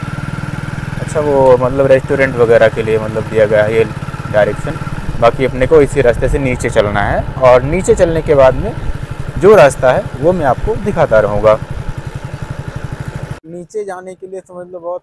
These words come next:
खतरनाक ही है पूरा। ये रास्ता जो है ये पूरा खतरों से भरा हुआ है। यहाँ पर अगर आप अच्छे से बाइक नहीं चलाएंगे या फिर फोर व्हीलर आपका है, अगर अच्छे से नहीं चलाएंगे तो आप सीधे नीचे चले जाएंगे। तो दोस्तों देखो यार, इतना मतलब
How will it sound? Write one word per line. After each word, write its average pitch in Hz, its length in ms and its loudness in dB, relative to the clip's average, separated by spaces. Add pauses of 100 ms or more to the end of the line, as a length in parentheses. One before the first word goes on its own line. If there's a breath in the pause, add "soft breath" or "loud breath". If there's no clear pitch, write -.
(100)
खतरनाक 151 560 -10
ही 135 80 -16
है 131 140 -8
पूरा। 131 280 -12 (400)
ये 170 100 -10
रास्ता 156 440 -10
जो 180 200 -10
है 202 100 -10
ये 208 80 -10
पूरा 202 400 -8
खतरों 196 380 -6
से 202 140 -8
भरा 180 260 -4
हुआ 151 320 -4
है। 135 140 -8
यहाँ 165 200 -10
पर 196 200 -10
अगर 190 200 -6
आप 185 240 -8
अच्छे 165 260 -18
से 190 180 -20
बाइक 165 240 -8 (100)
नहीं 185 180 -14
चलाएंगे 156 520 -12
या 202 280 -10
फिर 165 240 -16
फोर 170 280 -14
व्हीलर 170 260 -6
आपका 165 280 -8
है, 190 160 -10 (200)
अगर 170 200 -12
अच्छे 165 220 -16
से 170 100 -18
नहीं 185 200 -12
चलाएंगे 185 440 -12 (500)
तो 185 60 -8
आप 185 200 -8
सीधे 185 360 -14 (340)
नीचे 185 280 -12
चले 143 260 -12
जाएंगे। 120 360 -12
तो 190 280 -20
दोस्तों 220 280 -10
देखो 240 220 -4
यार, 262 160 -6
इतना 254 420 -12
मतलब 226 560 -12